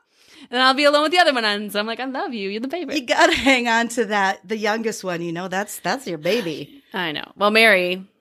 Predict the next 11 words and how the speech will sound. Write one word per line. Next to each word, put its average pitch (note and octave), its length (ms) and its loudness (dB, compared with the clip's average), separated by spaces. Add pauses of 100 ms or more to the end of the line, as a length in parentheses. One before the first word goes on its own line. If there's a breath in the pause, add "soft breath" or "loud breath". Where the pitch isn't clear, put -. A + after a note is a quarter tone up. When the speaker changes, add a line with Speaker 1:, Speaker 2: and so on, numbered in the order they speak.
(300)
Speaker 1:
you're F#3 180 0
our D#3 120 0
favorite. - 380 -10 (440)
Speaker 2:
Mary. E3+ 360 -6
Oh, A#3 100 0
well, A#3 220 2
we're A3+ 180 2
not B3+ 220 0
done C4 160 0
yet. D#3 340 0 (180)
Speaker 1:
Okay. F3 400 0